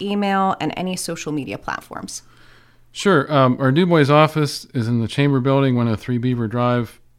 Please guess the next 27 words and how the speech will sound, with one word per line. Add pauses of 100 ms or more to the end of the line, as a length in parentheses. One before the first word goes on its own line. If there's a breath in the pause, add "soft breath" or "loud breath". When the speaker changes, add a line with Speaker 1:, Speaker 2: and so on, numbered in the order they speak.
(140)
Speaker 2:
We're
also
in
Altoona
and
Pittsburgh. (260)
Very
active
on
social
media. (340 soft breath)
So
the
Facebook
page
is,
yeah,
Joe
Zappia
and
team, (600)
Du
Bois (100)
P
A
Financial
Advisors.